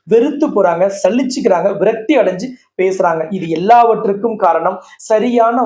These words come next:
வரன் அமையாதது. அதுக்கு ஜோசியர் காரணமா இருக்கலாம், தோஷம் காரணமா இருக்கலாம், இன்னைக்கு வரன் வீடுகளில் போடக்கூடிய கண்டிஷன் கூட காரணமா இருக்கலாம். மொத்தத்துல இன்னைக்கு ஒரு சரியான வரன் அமைஞ்சு அந்த வரனை திருமணம் வரைக்கும் கொண்டுட்டு போய்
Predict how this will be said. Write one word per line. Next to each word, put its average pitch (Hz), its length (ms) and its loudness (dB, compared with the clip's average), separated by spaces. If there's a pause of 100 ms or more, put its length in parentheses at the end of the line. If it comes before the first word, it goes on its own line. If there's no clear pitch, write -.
வரன் 185 200 2 (120)
அமையாதது. 156 440 -2 (300)
அதுக்கு 170 260 -2 (120)
ஜோசியர் 208 500 0
காரணமா 170 380 0
இருக்கலாம், 156 320 -2 (360)
தோஷம் 254 480 2
காரணமா 175 360 2
இருக்கலாம், 156 300 -2 (320)
இன்னைக்கு 226 340 -2 (120)
வரன் 220 320 4
வீடுகளில் 190 480 -2
போடக்கூடிய 196 480 0 (340)
கண்டிஷன் 247 520 0
கூட 196 120 2 (100)
காரணமா 156 360 0
இருக்கலாம். 143 260 -4 (300)
மொத்தத்துல 269 500 2 (140)
இன்னைக்கு 208 340 -4 (120)
ஒரு 170 200 -4
சரியான 226 500 2 (100)
வரன் 208 240 2 (100)
அமைஞ்சு 180 340 -6 (320)
அந்த 175 280 0
வரனை 208 300 2 (340)
திருமணம் 247 460 2
வரைக்கும் 208 360 -2
கொண்டுட்டு 190 340 -2
போய் 180 200 -2